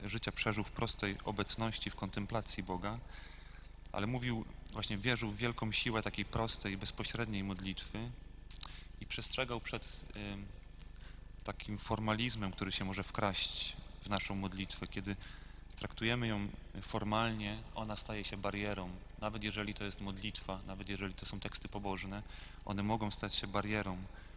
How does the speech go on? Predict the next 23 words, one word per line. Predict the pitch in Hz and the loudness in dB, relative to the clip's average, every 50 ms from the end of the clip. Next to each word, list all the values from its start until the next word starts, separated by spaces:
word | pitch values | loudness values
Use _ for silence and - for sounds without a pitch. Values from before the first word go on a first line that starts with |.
| - - - - | -12 -12 -12 -8
w | - | -4
naszym | 98 95 - - 98 | -2 0 0 0 0
przychodzeniu | - - - - - 107 101 113 107 101 98 | 2 0 0 2 2 0 2 2 2 2 2
do | 95 98 | 2 2
Boga. | 95 107 107 92 87 90 87 90 - - - - - - - - - - - - - - - - - - - - - - - - - - - - - - - - - - | 2 2 2 4 2 0 -2 -2 -6 -10 -12 -12 -12 -12 -12 -12 -12 -12 -12 -12 -12 -12 -12 -12 -12 -12 -12 -10 -10 -10 -10 -10 -10 -10 -10 -12 -12 -12 -12 -12 -10 -8
Y, | - 98 92 95 92 | -6 -4 -2 -2 -2
ojciec | 98 98 - 104 101 | -2 0 0 0 2
Joachim | 107 107 107 - - 104 | 2 2 2 2 0 2
mówił, | 104 107 104 107 104 101 | 2 2 2 2 0 0
że | 98 101 95 95 95 - - - - - - - - - - - - - - - - - - - | 2 2 2 0 -2 -6 -10 -12 -12 -12 -12 -12 -12 -12 -10 -10 -10 -10 -10 -12 -12 -8 -4 0
jest | 104 95 - | 0 2 2
wiele | 110 104 104 | 4 2 2
pięknych | - - 110 107 - - 110 104 - - - - | 4 4 2 2 2 0 -2 -2 -2 -2 -2 2
modlitw, | 110 113 113 110 107 113 101 - - - - - - - - - - - - - - | 2 2 2 2 -2 -4 -4 -4 -4 -6 -6 -8 -10 -12 -12 -12 -12 -12 -12 -8 -6
y, | 98 95 92 - | -6 -6 -4 -4
teksty | - 104 - - - - | 0 6 6 6 6 6
mszy | 107 101 - - 117 | 2 2 2 4 4
świętej | - - - 110 107 107 - 110 101 | 2 2 2 0 0 0 0 -2 0
niosą | 101 104 98 - 107 98 95 | 0 0 -2 -2 -2 -2 -2
w | - | 0
sobie | - - 107 98 104 | 0 0 0 -2 -2
wielkie | 92 107 101 - - 107 | 0 0 0 0 -2 -4
piękno. | - - 110 107 107 - - - 101 98 | -2 0 0 0 0 -2 -2 -2 -2 -2